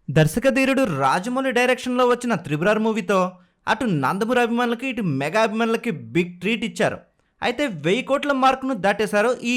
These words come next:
ఇరుగురు హీరోలు. అయితే ఇప్పుడు రామ్ చరణ్ గేమ్ చేంజర్ మూవీతో బాక్స్ ఆఫీస్ వద్ద పాన్ ఇండియా రేంజ్లో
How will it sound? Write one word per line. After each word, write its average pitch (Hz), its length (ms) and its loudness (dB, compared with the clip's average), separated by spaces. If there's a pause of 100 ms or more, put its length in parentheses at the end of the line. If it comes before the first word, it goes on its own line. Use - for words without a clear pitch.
ఇరుగురు 226 320 0
హీరోలు. 175 320 0 (400)
అయితే 269 260 0 (100)
ఇప్పుడు 254 180 -4 (180)
రామ్ 185 280 0
చరణ్ 269 300 0 (400)
గేమ్ 277 240 0
చేంజర్ 277 360 2
మూవీతో 254 340 0 (300)
బాక్స్ 185 320 2
ఆఫీస్ 262 260 -2
వద్ద 247 160 0 (260)
పాన్ 170 220 0
ఇండియా 196 180 -2
రేంజ్లో 196 280 -2